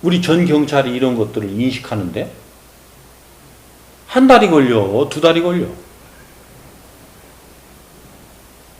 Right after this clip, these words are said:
응? 보름이면 되는 거요. 보름도 안 걸려. 그 내용이 뭐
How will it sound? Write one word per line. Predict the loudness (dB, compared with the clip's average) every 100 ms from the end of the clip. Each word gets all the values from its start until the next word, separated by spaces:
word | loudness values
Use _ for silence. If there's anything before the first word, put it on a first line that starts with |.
| -20 -20 -20 -20 -20 -20 -20 -20 -20 -20 -14
응? | -14 -14 -20 -20 -20 -12 2
보름이면 | 6 8 8 8 6
되는 | 6 4 4
거요. | 2 2 0 0 -4 -14 -20 -20 -20 -20 -20 -20 -20 -20 -20 -20 -20 -20 -20 -18 2
보름도 | 4 6 8 6
안 | 6
걸려. | 4 4 4 2 -2 -6 -16 -20 -20 -20 -20 -20 -20 -20 -2
그 | 6
내용이 | 8 10 8 6
뭐 | 4 4